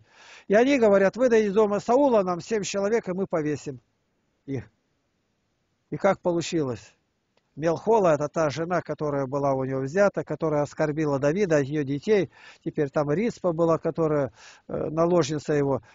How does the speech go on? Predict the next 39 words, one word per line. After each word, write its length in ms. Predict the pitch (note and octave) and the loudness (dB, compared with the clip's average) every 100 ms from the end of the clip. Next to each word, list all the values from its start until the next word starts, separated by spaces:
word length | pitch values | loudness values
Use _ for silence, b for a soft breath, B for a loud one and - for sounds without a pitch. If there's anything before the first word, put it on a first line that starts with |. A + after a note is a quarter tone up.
| - | -8
И 120 | A#3+ | -6
семь 260 | - C#4+ A#3+ | 0 2 4
набрали, 520 | G3 D#3+ E3 D3+ D3 | 2 2 2 2 0
но 260 | D#3+ A#3 A3 | 0 2 2
Мемфивосфея 960 | F#3 E3 - D#3+ D#3 - - C4 A#3+ | 0 -4 -6 0 0 -2 0 4 4
он 140 | F#3+ F#3+ | 4 0
сохранил, 580 | G3 - F3 D#3+ D#3+ | -6 -6 -6 -4 -6
потому 440 | C3+ C#3+ D3+ D#3 F#3+ | -6 -6 -6 -4 -6
что 200 | - D3 | -4 -2
он 220 | F#3+ G3 | -2 -2
был 220 | D#3 E3+ | 0 0
от 140 | D#3+ - b b b | 0 -4 b b b
Энофана, 680 | C3+ B2+ B2 F#3+ A3+ A3 F3+ b b | -10 -6 -4 2 2 2 -2 b b
его 220 | C#3 C3 C3 | -8 -6 -8
сын, 360 | - G#3+ F#3+ b b - | -2 -2 -2 b b -6
он 180 | E3 | -2
его 180 | F3+ F3 | 0 0
не 140 | D#3 C3+ | 0 0
выдал. 360 | B2 A#2+ B2+ | -2 -2 -2
И 60 | F3 | 2
дальше 300 | G#3+ B3+ F3+ | 2 2 0
как 220 | - F3+ | -2 -4
все 160 | - C3+ | -4 -8
было. 380 | B2 B2 A#2+ G2+ _ _ - | -4 -6 -6 -10 _ _ -4
Я 120 | E3+ | -2
представляю, 480 | F3+ F3+ F#3 F3+ D#3+ | -2 -2 2 2 2
как 180 | D#3 F3 | 0 -2
люди 160 | E3 | 0
работали, 720 | D3+ C#3+ B2+ D#3+ F3+ E3 D3 | 2 0 0 0 0 0 -4
сидели 340 | C#3 E3 F#3 D#3+ | -6 -2 0 0
за 180 | C#3 | -2
столом, 520 | C#3+ - C#3+ E3 F3+ D#3 | -4 -2 0 2 0 0
разговаривали, 600 | D3 C#3 D3+ F3+ E3 D3+ | -6 -2 2 2 2 0
а 40 | |
вдруг 220 | D3 F3+ | -2 -4
входят 400 | - F3 D#3+ D3+ | -4 -2 -2 -2
воины, 420 | C#3+ F#3 F3 D#3 B B - | -2 0 0 -2 B B -4
подмышки: 440 | D#3+ D#3+ F3 - | -2 0 -2 -2
«Куда?» 360 | D#3 G3 F3+ | -2 2 2